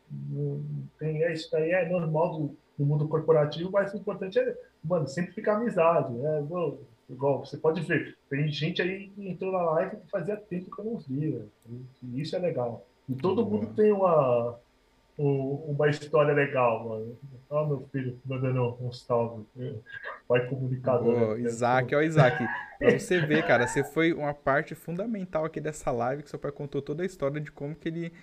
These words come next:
Speaker 2: é, modelou o seu nome. Olha que legal, hein, cara?
Speaker 1: É.
Speaker 2: Ficou bem legal.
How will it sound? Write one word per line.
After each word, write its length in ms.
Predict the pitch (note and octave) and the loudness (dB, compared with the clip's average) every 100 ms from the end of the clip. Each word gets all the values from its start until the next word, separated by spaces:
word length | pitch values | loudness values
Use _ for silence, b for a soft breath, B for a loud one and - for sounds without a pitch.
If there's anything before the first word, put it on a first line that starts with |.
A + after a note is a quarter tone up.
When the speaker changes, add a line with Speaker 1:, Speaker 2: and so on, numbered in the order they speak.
| B _ _ - | B _ _ -4
Speaker 2:
é, 440 | A#2+ A#2 A2+ A2+ | 2 4 4 4
modelou 500 | A2 C3 E3+ F3 C#3+ | 2 2 4 6 4
o 40 | G3 | 2
seu 200 | - A#3+ | -2 -4
nome. 380 | B3+ D3+ B2+ A2 | 0 0 -2 -4
Olha 200 | A#2+ G3+ | -4 -6
que 140 | - | -8
legal, 380 | C#4 G#3 C3 B2+ | -8 -2 2 2
hein, 120 | B2+ C#3 | 2 2
cara? 240 | A#2 E3 | 2 4
Speaker 1:
É. 120 | F3 | 4
Speaker 2:
Ficou 160 | D#3+ E3 | 4 4
bem 160 | E3 E3 | 4 6
legal. 500 | G#3 G3+ D3 B2+ | 4 6 6 6